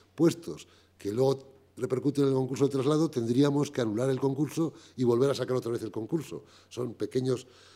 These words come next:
pequeñas cuestiones en el área de empleo y en el área de cultura que no afecta para nada ni a las R P Ts ni al concurso de traslado. Ah, hemos mandado todos los informes, todas las mesas de negociación, todo.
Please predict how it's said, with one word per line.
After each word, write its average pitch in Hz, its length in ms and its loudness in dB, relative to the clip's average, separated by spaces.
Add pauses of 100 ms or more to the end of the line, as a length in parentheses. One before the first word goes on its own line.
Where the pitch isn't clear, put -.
(200)
pequeñas 123 580 -2
cuestiones 135 560 -2 (300)
en 104 80 -8
el 110 120 -4
área 123 200 2
de 123 80 0
empleo 131 320 2
y 123 80 0
en 110 80 0
el 110 80 -2
área 120 160 0
de 120 80 -2
cultura 143 480 0
que 131 140 0
no 147 100 2
afecta 156 420 -2
para 131 160 -2
nada 135 320 0 (300)
ni 117 140 2
a 113 40 2
las 101 240 -4
R 160 180 6
P 147 120 0
Ts 156 400 -2 (380)
ni 117 60 -4
al 107 60 -2
concurso 110 400 -6
de 104 80 -2
traslado. 71 400 -14 (1600)
Ah, - 180 -14
hemos 104 220 -8
mandado 104 240 -6
todos 104 140 -4
los 101 120 -8
informes, 151 580 -2
todas 117 220 -4
las 104 60 -8
mesas 101 280 -8
de 101 80 -6
negociación, 107 680 -4
todo. 110 260 -6